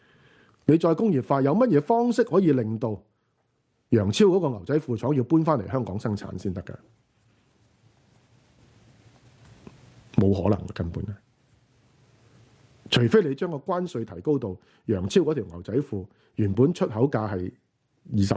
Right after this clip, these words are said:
蚊，要提二十蚊港紙，要增加到四十蚊港紙，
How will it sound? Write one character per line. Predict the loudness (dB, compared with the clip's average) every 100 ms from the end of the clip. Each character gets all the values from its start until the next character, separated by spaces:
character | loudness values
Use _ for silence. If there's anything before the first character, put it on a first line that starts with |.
| 2
蚊， | 2 0 _ _ _ _ _ _ _ _ _ _ _ _ _ _ _ _
要 | 2 4
提 | 2
二 | -4 -4
十 | 0
蚊 | 2 0
港 | 0 -4
紙， | -4 -10 _ -20 -20 _ -2
要 | 2 2
增 | 2 2
加 | 2
到 | 2
四 | -2 -4
十 | -2
蚊 | -2 -2
港 | -2 -6
紙， | -6 -8